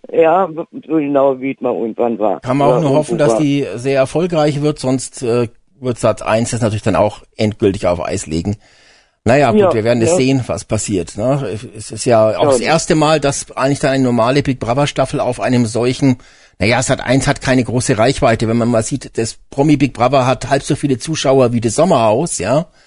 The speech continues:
Speaker 1: Ja,
Speaker 2: Ähm,
Speaker 1: ja, ja,
Speaker 2: was
Speaker 1: klar,
Speaker 2: ich allerdings auch
Speaker 1: ja.
Speaker 2: in gewisser Weise verstehen kann, weil ich das Sommerhaus besser finde, muss ich jetzt mal sagen, aber, äh,
Speaker 1: Ja.
Speaker 2: trotzdem ist es so, äh, jetzt läuft's auf einem Sender, der noch bekannter ist als Six und R T, R T L zwei.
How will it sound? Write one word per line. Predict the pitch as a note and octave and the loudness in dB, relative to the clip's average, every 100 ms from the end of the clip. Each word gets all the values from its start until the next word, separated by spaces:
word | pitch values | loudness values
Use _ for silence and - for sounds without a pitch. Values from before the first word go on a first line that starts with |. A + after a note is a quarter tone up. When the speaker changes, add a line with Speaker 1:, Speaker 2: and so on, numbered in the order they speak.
| _ | _
Speaker 1:
Ja, | D#3 B2+ F#2 | 2 2 2
Speaker 2:
Ähm, | A#2+ B2+ C3 C3 C3+ B2 | 2 4 4 2 0 -2
Speaker 1:
ja, | A2 | -2
ja, | G#2 | 0
Speaker 2:
was | C3+ A#2+ | 0 0
Speaker 1:
klar, | A2 | 2
Speaker 2:
ich | |
allerdings | C#3 C#3 D#3+ | 0 0 0
auch | C#3+ A2+ | 0 0
Speaker 1:
ja. | |
Speaker 2:
in | D#3 | -4
gewisser | C#3+ D3 | -2 2
Weise | C#3+ A#2+ | 0 0
verstehen | A2+ - D#3 G3 | -4 0 0 2
kann, | E3+ D3+ | 2 2
weil | C3 | 0
ich | |
das | C3+ B2+ | -2 -2
Sommerhaus | C3 B2+ A#2 - | 0 0 -2 -4
besser | B2 E3 | -2 -2
finde, | - E3+ D#3 | 0 0 0
muss | D#3 - | -2 -2
ich | D3+ | -6
jetzt | - | -2
mal | D3+ | 0
sagen, | C3+ D3 D#3+ | 2 2 2
aber, | G2+ A#2+ C3+ - - - - - | 0 2 2 2 -8 -20 -20 0
äh, | C3 C3 | 4 6
Speaker 1:
Ja. | C#3 | 4
Speaker 2:
trotzdem | B2+ C#3+ C#3 D#3 | 2 -2 0 0
ist | C3+ | 0
es | C3 | -2
so, | - C#3 C#3 | 2 2 2
äh, | B2+ C3 | 0 -2
jetzt | A2 B2 | -2 0
läuft's | D3 E3+ - | 2 2 0
auf | A#2 | 0
einem | C3 B2 | 2 2
Sender, | A#2 C3 C#3+ C#3 | 2 0 2 2
der | C3 C3 | 2 2
noch | B2+ | 0
bekannter | - B2 C#3+ D3+ E3 | 0 -2 0 0 0
ist | C3+ C3 | 0 0
als | A#2+ A#2+ | -2 0
Six | - D#3+ - | -2 -2 -6
und | D3 G#2+ | -4 -2
R | G#2+ | 0
T, | A#2+ - | -2 -4
R | G#2+ A#2+ | 0 0
T | C3 | 0
L | G2+ A2 | 0 -2
zwei. | - A#2 A#2 E3 | 0 2 4 2